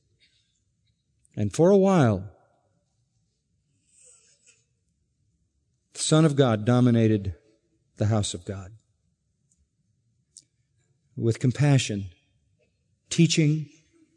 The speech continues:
daily. Tuesday, Wednesday, Thursday. The Savior one last time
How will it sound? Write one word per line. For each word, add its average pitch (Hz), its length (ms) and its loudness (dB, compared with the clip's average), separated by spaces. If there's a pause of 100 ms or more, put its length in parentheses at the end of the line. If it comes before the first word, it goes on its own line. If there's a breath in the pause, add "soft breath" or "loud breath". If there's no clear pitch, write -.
(120)
daily. 95 460 -2 (460)
Tuesday, 139 480 0 (640)
Wednesday, 117 600 -2 (1200)
Thursday. 104 640 -6 (2000)
The 120 80 0
Savior 226 540 10
one 226 680 8
last 208 680 6
time 143 680 4